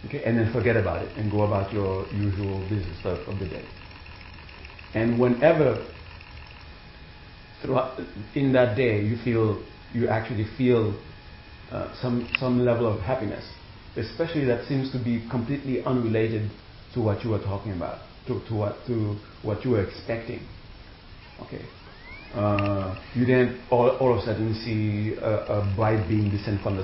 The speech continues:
sky and then, you know, sh-, shot some, um, rays of light of happiness into your heart. And that's not what happened.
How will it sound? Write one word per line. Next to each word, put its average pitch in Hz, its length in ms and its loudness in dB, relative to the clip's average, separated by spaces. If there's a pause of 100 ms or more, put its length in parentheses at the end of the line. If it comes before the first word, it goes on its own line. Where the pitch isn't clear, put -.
sky 95 400 0 (280)
and 101 120 2
then, 98 200 2
you 95 60 0
know, 92 220 -2
sh-, - 680 -12
shot 104 280 -2
some, 98 280 0
um, 95 580 -2
rays 107 240 2
of 92 100 0
light 98 220 0
of - 60 -6
happiness 95 360 -4
into 104 140 -4
your 90 180 -4
heart. 87 320 -4 (460)
And 98 480 2 (1900)
that's 117 220 4
not 113 140 0
what 104 120 4
happened. 101 440 0